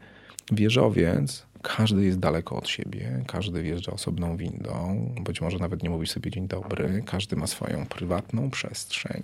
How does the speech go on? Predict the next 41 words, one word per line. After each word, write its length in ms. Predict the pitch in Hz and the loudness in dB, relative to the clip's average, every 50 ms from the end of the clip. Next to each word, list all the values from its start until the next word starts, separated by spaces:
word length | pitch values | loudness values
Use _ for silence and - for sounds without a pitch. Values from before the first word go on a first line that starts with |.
| - | -8
której 340 | - - - - - - - | -8 -8 -8 -6 -6 -6 -4
bardzo 400 | 104 - 82 - - 127 - 113 | -4 -4 -2 -2 -2 -2 -2 -2
chroni, 560 | - - - - - 85 87 92 95 - 143 - - - - - - - - - - - - - - - - _ _ _ - | -2 -2 -2 -2 0 0 0 0 0 0 -2 -6 -8 -16 -18 -18 -18 -18 -18 -18 -18 -18 -18 -18 -20 -20 -20 _ _ _ 2
ale 140 | 104 101 | 4 4
z 80 | 101 - | 4 4
drugiej 200 | - 143 143 - | 2 4 4 4
strony 260 | - - 80 135 131 | 4 4 4 4 6
jest 120 | - 127 - | 4 4 2
chyba 200 | - - 113 - | 2 2 2 2
też 380 | - 123 - - - - - - - - - | 4 6 8 8 8 6 2 -2 -10 -4 0
niezwykle 540 | 117 117 117 120 117 117 127 127 135 127 131 | 2 4 4 4 4 2 2 4 4 4 4
samotny 640 | - - 110 107 104 95 - - - - - - 101 - - - - - - - - - - - - - - - - | 4 4 6 6 6 4 4 0 -2 -2 -2 -2 -6 -8 -12 -20 -20 -20 -20 -20 -20 -20 -20 -20 -20 -20 -20 -20 -20
w 120 | - - - | -18 -14 -8
tym 220 | - - 104 98 | -4 0 0 2
wielkim, 440 | 101 104 107 - - - - 95 95 | 2 2 2 0 -2 -2 0 0 0
pięknym 520 | 98 - - - - - - - - 90 | 0 -2 -4 -4 -4 -4 -4 -4 -2 -2
domu, 360 | 92 95 92 92 95 85 82 - | 0 0 0 0 -2 -4 -4 -6
w 60 | - | -6
tej 140 | - 92 92 | -4 -4 -2
więknej, 380 | 92 87 90 - - - - - - | -2 -2 -2 -4 -4 -6 -6 -4 -2
wielkiej, 360 | 95 92 90 - - 90 90 | 0 0 0 0 -2 -4 -4
pięknej 380 | - - - 117 - - - - | -4 -4 -8 -6 -4 -4 -4 -4
przestrzeni. 840 | - - - - - - - - 95 95 85 85 82 - - - | -4 -6 -8 -6 -4 -2 0 2 2 2 2 0 -2 -4 -4 -4
I 20 | 107 | -4
jakoś 240 | - - - 120 - | -4 -4 -4 -4 -6
tak 360 | - - - - - - - | -6 -8 -12 -12 -10 -6 -4
mi 140 | 175 147 139 | -2 -2 -2
to, 260 | - - 131 127 127 131 - - - - - - - - - - - - - - - _ - | 0 0 0 0 0 -2 -4 -14 -18 -16 -16 -16 -16 -16 -16 -18 -18 -20 -20 -20 -10 _ 2
do 100 | 123 110 | 2 2
dzisiaj 340 | 120 151 143 - 175 160 | 2 2 -2 0 -2 0
to 100 | - - | 0 0
pamiętam 720 | - - 113 135 127 120 107 92 98 - - - - 123 - | 0 2 2 4 4 4 2 2 0 0 -2 -2 -2 -2 -2
i 60 | 104 | -2
do 120 | - 117 | -2 -2
dzisiaj 240 | 110 131 - - 131 | -2 -2 0 0 0
sobie 300 | 131 - 135 131 127 120 | -2 -2 -2 0 0 0
o 20 | 117 | 0
tym 160 | - 123 113 | 0 -4 -4
właśnie 280 | 117 113 - - 123 | -4 -4 -4 -2 -2
myślę, 540 | 117 117 120 117 110 - - - - - - | -2 0 0 0 0 0 0 0 -2 -2 -2
że 500 | 110 110 - - 101 - - 104 104 113 | -2 -4 -4 -4 -2 -2 -2 -4 -4 -6